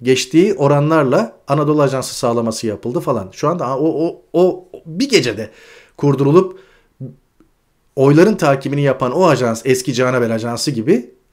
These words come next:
o ajansı kuranlar, kurduranlar, harekete geçenler şu anda K R T televizyonunu yönetiyor. Böyle söyleyeyim.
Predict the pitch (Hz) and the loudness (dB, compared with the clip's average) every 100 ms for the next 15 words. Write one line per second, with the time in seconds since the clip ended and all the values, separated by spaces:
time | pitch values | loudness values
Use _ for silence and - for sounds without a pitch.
0 | _ 156 180 143 131 127 - 120 113 160 | _ 0 2 2 2 -2 0 -2 0 0
1 | 143 135 120 110 147 131 135 131 135 120 | 2 0 -4 -2 0 2 0 2 0 0
2 | 120 147 156 151 120 139 185 208 165 180 | 0 0 2 0 0 -2 -2 -4 -4 -4
3 | 196 147 143 143 180 143 127 120 113 127 | -4 0 0 2 0 0 0 -2 -2 -2
4 | 131 117 90 85 - - _ _ _ _ | -2 -6 -8 -14 -20 -20 _ _ _ _
5 | _ _ _ _ _ 107 92 - - - | _ _ _ _ _ -8 -8 -12 -16 -20